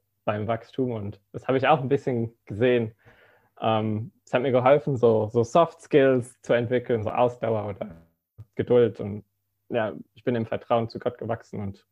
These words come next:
auch mehr Liebe für andere, weil so aus meiner Persönlichkeit her bin ich sehr introvertiert und ich find's auch schwer, einfach, ja, sehr viel Zeit mit Leuten zu verbringen oder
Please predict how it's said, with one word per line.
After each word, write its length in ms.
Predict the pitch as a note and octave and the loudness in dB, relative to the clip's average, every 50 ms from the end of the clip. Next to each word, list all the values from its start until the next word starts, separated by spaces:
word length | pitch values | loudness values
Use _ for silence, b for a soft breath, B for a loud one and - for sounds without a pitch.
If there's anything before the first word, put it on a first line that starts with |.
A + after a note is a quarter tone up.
| _ - | _ -6
auch 180 | - A#2 A#2 - | -6 -6 -4 -4
mehr 140 | B2 A2 | -4 -2
Liebe 240 | A2+ A#2+ B2+ B2 A#2+ | 0 0 0 0 -2
für 160 | - - - | -6 -6 -8
andere, 420 | A2 B2 C3+ C3 A#2 B2 A2+ A2+ _ _ _ _ _ _ _ _ _ _ _ _ - | -6 -6 -6 -6 -4 -4 -6 -6 _ _ _ _ _ _ _ _ _ _ _ _ -8
weil 360 | A2 G#2+ G#2+ G#2 G2+ G2+ G2 _ _ _ _ _ _ _ _ _ - | -6 -4 -4 -4 -6 -10 -12 _ _ _ _ _ _ _ _ _ -6
so 100 | - A2 | 0 0
aus 140 | A#2+ A2+ | 0 2
meiner 220 | C#3+ D#3 D#3 E3 D#3 | 2 2 2 2 2
Persönlichkeit 720 | - C3 B2 C#3+ E3+ E3+ E3+ E3 - - D3+ C3 B2+ - | 2 2 2 4 2 2 2 0 2 4 4 4 4 2
her 80 | C3 B2 | 0 2
bin 180 | A#2 B2 B2 | 2 2 2
ich 160 | A#2+ A#2 - - | 0 -2 -4 -2
sehr 400 | - B2+ A#2+ A#2+ A2+ - - - | 2 4 6 6 4 2 0 0
introvertiert 800 | D#3 D3+ - - C3 B2 C3 B2+ - - - D3+ D3+ D3+ - _ B B B B B B C4 B B | 0 0 2 0 2 4 4 2 2 2 2 2 2 2 -2 _ B B B B B B -20 B B
und 580 | - - B2 A#2+ A#2 A#2 A#2 A#2+ C3+ - - _ _ _ _ - | -4 2 4 4 6 6 4 2 -2 -4 -10 _ _ _ _ 0
ich 160 | - C#3+ A#2 | 0 0 2
find's 200 | D3 C#3+ C3 - | 2 0 0 4
auch 160 | - D3 C#3 | 2 2 2
schwer, 380 | - - - C#3+ C3+ C3 B2 A2 | 2 2 4 4 6 6 6 4
einfach, 320 | A#2 B2 A#2+ B2+ B2 A#2 - - - _ _ _ - | 2 -2 -2 -2 -2 -2 -4 -14 -20 _ _ _ 0
ja, 160 | B2 A#2+ A2+ | 2 4 4
sehr 140 | B2 A#2+ A#2+ | 4 2 2
viel 120 | C3 A#2+ | 0 -4
Zeit 160 | - - B2+ A#2+ | 0 0 0 0
mit 120 | A#2+ G#2 | 2 2
Leuten 240 | C3+ C3 A2+ G#2+ A#2 | 4 4 4 2 -4
zu 120 | - - | -8 -6
verbringen 400 | A#2 A2 G#2+ - A#2+ A#2 A2+ A2 | -6 -6 -2 0 0 0 0 -2
oder 280 | A2 G#2+ G#2 G2+ G2 | -4 -4 -4 -6 -8